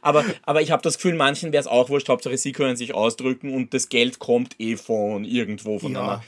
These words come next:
Speaker 1: staatlichen Stelle.
Speaker 2: Gut.
Speaker 1: Also ist sicher auch nicht mehr so, aber ich sag
Speaker 2: Ja.
Speaker 1: nur, es
Speaker 2: Gut,
Speaker 1: ist
Speaker 2: das
Speaker 1: schon
Speaker 2: war
Speaker 1: ein
Speaker 2: jetzt
Speaker 1: bisschen ein Unterschied.
Speaker 2: Ja, gut,
Speaker 1: Ich
Speaker 2: das war
Speaker 1: weiß
Speaker 2: jetzt der
Speaker 1: schon.
Speaker 2: erste Vergleich, der mir eingefallen ist.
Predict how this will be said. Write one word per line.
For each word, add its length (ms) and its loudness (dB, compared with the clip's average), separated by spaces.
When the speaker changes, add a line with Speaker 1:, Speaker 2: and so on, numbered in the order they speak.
Speaker 1:
staatlichen 480 0
Stelle. 340 -2
Speaker 2:
Gut. 120 -2
Speaker 1:
Also 160 -2
ist 200 -2
sicher 220 2
auch 140 6
nicht 160 -6
mehr 80 -4
so, 220 -6
aber 200 -2
ich 100 -4
sag 220 2
Speaker 2:
Ja. 60 2
Speaker 1:
nur, 80 4
es 240 -6
Speaker 2:
Gut, 140 -4
Speaker 1:
ist 0 -
Speaker 2:
das 80 0
Speaker 1:
schon 100 0
Speaker 2:
war 60 6
Speaker 1:
ein 60 4
Speaker 2:
jetzt 120 -2
Speaker 1:
bisschen 200 2
ein 80 2
Unterschied. 460 -4
Speaker 2:
Ja, 420 8
gut, 200 6
Speaker 1:
Ich 60 -2
Speaker 2:
das 140 0
war 80 2
Speaker 1:
weiß 80 4
Speaker 2:
jetzt 80 -8
der 60 6
Speaker 1:
schon. 80 6
Speaker 2:
erste 200 2
Vergleich, 360 2
der 100 0
mir 60 0
eingefallen 360 -2
ist. 260 -2